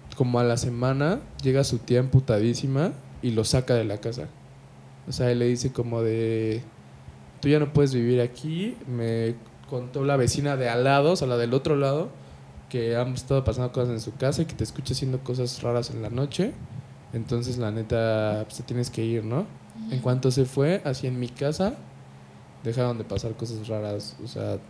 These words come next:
Speaker 1: cero. Y como a los seis meses llegó a vivir otro sobrino de esta señora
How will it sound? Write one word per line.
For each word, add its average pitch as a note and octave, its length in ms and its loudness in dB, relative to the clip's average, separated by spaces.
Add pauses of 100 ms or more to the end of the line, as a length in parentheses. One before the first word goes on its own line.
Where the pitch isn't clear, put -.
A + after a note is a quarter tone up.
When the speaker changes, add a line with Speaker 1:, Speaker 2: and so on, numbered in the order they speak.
(180)
Speaker 1:
cero. A#2 440 4 (800)
Y C3+ 80 4
como C3 220 2
a B2 40 2
los B2 140 2
seis D3 280 4
meses C#3+ 380 4
llegó A#2+ 200 4
a A#2+ 40 6
vivir B2 500 4 (480)
otro C3+ 240 4
sobrino B2 480 4
de A2+ 160 6
esta A2 220 -2
señora A#2+ 540 0